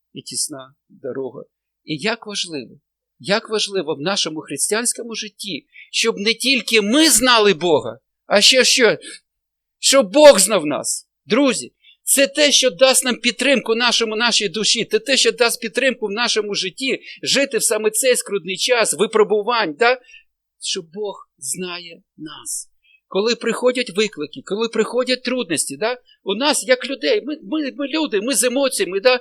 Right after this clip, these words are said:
У нас виникають питання. У нас ви-, виникають питання до Бога, які раніше питання, такі у нас не виникали. Я приведу,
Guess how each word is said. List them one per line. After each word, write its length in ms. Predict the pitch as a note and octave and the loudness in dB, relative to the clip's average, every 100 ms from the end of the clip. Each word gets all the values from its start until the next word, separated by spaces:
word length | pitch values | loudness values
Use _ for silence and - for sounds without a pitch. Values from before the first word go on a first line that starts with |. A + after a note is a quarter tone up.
| - - | -2 -4
У 80 | A3 | 2
нас 240 | C#4 D4 | 6 6
виникають 560 | G#3 B3+ C4 C4 B3 B3 | 4 2 4 4 2 0
питання. 500 | A#3 - C3+ - - _ _ _ _ _ | -4 -2 -4 -6 -18 _ _ _ _ _
У 80 | F3 | -2
нас 260 | B3+ D4 F#3+ | 2 2 2
ви-, 140 | A#3 | 2
виникають 560 | G#3 A3 C4 B3+ G3+ - | 2 2 2 4 2 0
питання 500 | - - A#3+ G3 E3 | 0 4 4 2 -2
до 200 | D3 D#3 | -2 2
Бога, 320 | D4 D4 G3 | 6 6 6
які 320 | F#3 F#3+ B3 | 2 4 6
раніше 340 | C4+ E4+ - | 6 6 4
питання, 400 | - A3 F#3+ E3 | 0 0 2 2
такі 240 | D#3+ G3+ C#4+ | -2 -2 -2
у 40 | |
нас 200 | A#3+ A#3+ | -2 -2
не 80 | A3+ | -4
виникали. 500 | G3+ F#3+ - A#2 A2 _ _ _ _ _ _ _ _ - | -6 -6 -2 -4 -4 _ _ _ _ _ _ _ _ 0
Я 180 | B3 | 2
приведу, 560 | C4+ A#3+ G#3+ G#3 B3 A3+ | 4 2 -2 -4 -8 -10